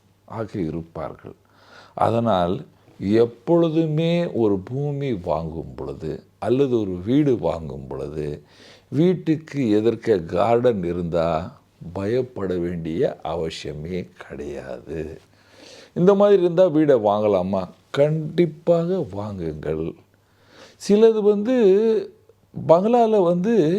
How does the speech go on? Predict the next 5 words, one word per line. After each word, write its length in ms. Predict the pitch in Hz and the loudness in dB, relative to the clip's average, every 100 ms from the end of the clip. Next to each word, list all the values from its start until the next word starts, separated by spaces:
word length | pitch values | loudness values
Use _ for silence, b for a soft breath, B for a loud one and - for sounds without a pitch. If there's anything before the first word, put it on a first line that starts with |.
| 247 - _ - | -4 -12 _ -4
இன்டீரியர் 680 | 180 185 208 208 196 127 117 | -2 -2 -2 2 2 2 -2
கார்டன் 380 | 147 160 143 139 | 0 0 -2 -2
மாதிரி 300 | 143 143 139 | -2 0 0
எல்லாம் 240 | 147 156 | -2 -6
கட்டுவாங்க. 500 | 104 98 - - | -8 -8 -10 -10